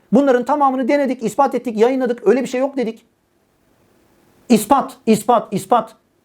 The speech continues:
İspat edilmemiş bir konu ile ilgili ha-, yetkili servisin ağzından çıkan iki, iki çift lafa inanıp itimat edip kararı onların lehine, onların lehine vermemizi isteyen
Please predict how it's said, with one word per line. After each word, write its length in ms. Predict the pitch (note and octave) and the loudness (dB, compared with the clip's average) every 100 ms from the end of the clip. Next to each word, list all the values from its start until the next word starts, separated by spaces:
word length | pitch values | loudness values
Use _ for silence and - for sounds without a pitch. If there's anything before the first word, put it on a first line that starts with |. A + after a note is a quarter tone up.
| _ _ - | _ _ -2
İspat 380 | A#3+ A#3 D4 C#4+ | 0 2 0 0
edilmemiş 560 | A3 D#4 C4+ A#3 - | 2 2 0 -2 -2
bir 140 | G#3+ G#3 | -4 -2
konu 240 | G#3+ B3 | -2 0
ile 200 | B3 F#3 | 0 0
ilgili 540 | G#3 C4 G3+ G#3+ E4+ - _ _ _ | 2 0 2 0 -2 -8 _ _ _
ha-, 220 | - - - D#3+ D3 | -4 -4 -8 -16 -4
yetkili 440 | F#3+ G#3 A#3+ D#4 E4+ | 2 2 4 0 2
servisin 340 | C#4+ G#3+ F3 | -2 -4 -4
ağzından 480 | A#3+ D4 A3+ G#3+ A#3 | 0 0 0 -4 -8
çıkan 220 | B3+ C4+ | -4 -4
iki, 160 | C4+ F4 | 0 0
iki 260 | E4+ B3+ | -2 -6
çift 200 | - B3+ | -4 -2
lafa 360 | G#3+ G#3+ F4 - _ _ | 0 2 0 -4 _ _
inanıp 400 | C#4 C#4 A#3 C4+ | 0 2 0 0
itimat 380 | A3+ A3 D4 B3 | 0 2 0 2
edip 200 | F#3+ D#4 - - | 0 -4 -10 -2
kararı 360 | D4+ C#4 C4+ | 2 4 2
onların 320 | C#4 B3+ D#4 | 0 -2 -4
lehine, 400 | A#3 A3+ C4 D4 - | -2 -2 0 -2 -4
onların 380 | F3 G3 A3+ D#4 | -4 -2 0 0
lehine 380 | A3 F#3+ D#3 C3+ | 0 0 -2 2
vermemizi 400 | G#3+ B3 E3+ A#3+ | 2 2 -4 -8
isteyen 360 | - F#3+ C#4 | -2 -2 -2